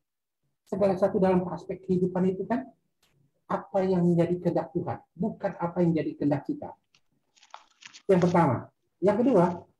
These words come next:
dia tidak mengikuti perintah Tuhan. Tidak mengikuti perintah Tuhan. Di zaman sekarang, kalau dia, kita tidak mengikuti aturan main Tuhan, Roh Kudus nggak bekerja. Tidak bekerja.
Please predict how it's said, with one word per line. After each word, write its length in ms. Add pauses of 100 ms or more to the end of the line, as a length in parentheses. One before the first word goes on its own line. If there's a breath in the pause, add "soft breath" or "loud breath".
(200)
dia 240
tidak 320
mengikuti 640
perintah 640
Tuhan. 400 (960)
Tidak 320
mengikuti 720
perintah 500
Tuhan. 320 (640)
Di 80
zaman 320
sekarang, 400 (400)
kalau 320
dia, 240
kita 320
tidak 160
mengikuti 400
aturan 480
main 160
Tuhan, 400 (600)
Roh 160
Kudus 240
nggak 240
bekerja. 220 (1700)
Tidak 240
bekerja. 340